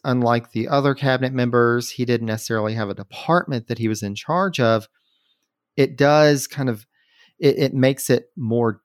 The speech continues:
difficult to have the impact that, you know, a Secretary of the, the Treasury who has tons of employees under them, um, the Secretary of State that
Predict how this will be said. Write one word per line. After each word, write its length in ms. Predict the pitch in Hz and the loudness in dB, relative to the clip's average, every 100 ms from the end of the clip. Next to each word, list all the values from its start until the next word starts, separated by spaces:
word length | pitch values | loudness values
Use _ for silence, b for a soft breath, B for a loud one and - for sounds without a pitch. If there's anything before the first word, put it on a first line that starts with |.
| - | -4
difficult 840 | 165 220 226 - 147 123 117 - | -2 0 -4 -2 2 2 0 -6
to 800 | - 127 117 113 110 107 104 - _ | -6 0 2 2 0 -2 -6 -10 _
have 600 | 123 123 131 127 127 117 110 143 | -14 -4 0 2 2 0 -8 -10
the 120 | 131 131 | -6 -6
impact 480 | 120 117 113 - | -4 -2 -4 -4
that, 260 | 113 107 104 b b b b b _ | -2 -2 -2 b b b b b _
you 140 | 110 | -6
know, 180 | 104 101 | -4 -4
a 60 | 101 | -4
Secretary 580 | - 123 - 117 107 104 | -4 -4 -2 -2 0 -2
of 80 | |
the, 280 | 95 92 147 _ _ _ 107 | -6 -12 -14 _ _ _ -10
the 120 | 98 | -8
Treasury 760 | - 147 151 135 123 123 120 | -2 2 4 4 2 4 2
who 300 | 113 113 113 | 0 -2 -4
has 680 | 113 113 110 110 107 107 - _ | -4 -2 0 -2 -4 -8 -16 _
tons 600 | - - - 147 139 135 | -20 -8 0 4 4 2
of 100 | 123 | 0
employees 540 | 117 110 117 113 110 107 | -2 -2 -2 0 0 0
under 300 | 107 104 101 | -2 -2 -4
them, 400 | 104 104 104 101 B B B B - | -4 -4 -6 -10 B B B B -4
um, 340 | 110 104 98 | -2 -2 -6
the 100 | 95 | -6
Secretary 420 | - 113 120 104 | -4 -4 -4 -4
of 80 | 95 | -6
State 760 | - - 143 139 139 131 - | -6 2 6 6 6 4 0
that 360 | 113 107 104 | 0 2 0